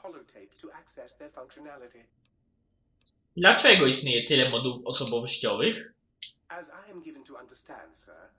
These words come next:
Speaker 1: this facility was once the property of a Doctor Mobius. He crafted the personality modules as part of a collection of experiments on the subject of machine-human interface.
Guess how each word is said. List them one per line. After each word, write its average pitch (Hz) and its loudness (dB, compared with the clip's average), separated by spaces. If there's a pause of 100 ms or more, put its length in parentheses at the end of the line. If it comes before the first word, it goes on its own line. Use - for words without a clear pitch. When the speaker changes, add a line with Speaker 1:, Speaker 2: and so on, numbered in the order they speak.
(200)
Speaker 1:
this 214 -20
facility 214 -20
was 147 -20
once 196 -16
the - -20
property 127 -20
of 127 -20
a 135 -20
Doctor 165 -20
Mobius. 160 -16 (720)
He 269 -20
crafted 165 -20
the 170 -20
personality 165 -18
modules 135 -8
as - -10
part 147 -20
of - -20
a 160 -20
collection 160 -18
of 165 -20
experiments 139 -20
on 123 -20
the 127 -20
subject - -20
of 127 -20
machine-human - -20
interface. - -20